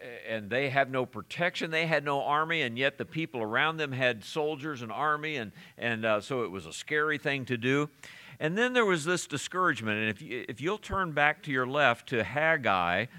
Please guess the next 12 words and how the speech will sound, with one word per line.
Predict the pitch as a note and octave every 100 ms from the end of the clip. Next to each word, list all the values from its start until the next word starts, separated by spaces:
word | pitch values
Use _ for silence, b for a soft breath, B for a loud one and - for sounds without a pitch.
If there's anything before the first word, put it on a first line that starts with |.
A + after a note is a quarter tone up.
| -
the | F#2+
book | A#2+ D#3 G2+
just | B2+ C#3+ -
before | A#2 - E3 D#3+
this | A#2 A2+ -
in | G2+
chapter | - C#3 C3 - G3+
two, | - F3 C#3 F#2+ G#2 D#3 _ _ _ _ _ _ _ _ _ _ _ B B B B
notice | G#2 D3+ F#3+ F3
these | D#3+ D#3+ B2+
words | B2 D3 C#3 A#2+
in, | G#2+